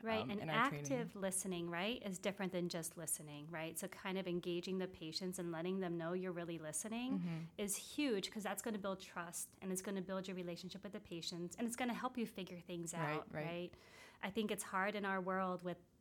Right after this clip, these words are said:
Speaker 1: so many distractions to actually actively
Speaker 2: Mm-hmm.
Speaker 1: listen. So someone gave me a good tip once. They're like, "When you listen to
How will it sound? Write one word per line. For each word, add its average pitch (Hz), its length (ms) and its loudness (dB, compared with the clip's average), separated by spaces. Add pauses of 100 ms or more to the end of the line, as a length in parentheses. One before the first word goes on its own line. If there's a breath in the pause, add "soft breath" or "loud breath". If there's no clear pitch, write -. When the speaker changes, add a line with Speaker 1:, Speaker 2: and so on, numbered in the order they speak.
(140)
Speaker 1:
so 214 400 4
many 220 300 4
distractions 180 1000 0
to 190 200 -4
actually 185 480 -4
actively 185 480 -4
Speaker 2:
Mm-hmm. 180 120 -2
Speaker 1:
listen. 170 440 2 (360 loud breath)
So 247 120 10
someone 240 300 6
gave 254 160 6
me 226 140 6
a 214 100 4
good 180 280 2
tip - 240 0
once. 180 220 2
They're 196 100 0
like, 180 240 0 (280 loud breath)
"When 220 120 8
you 254 120 8
listen 254 460 2
to - 140 -2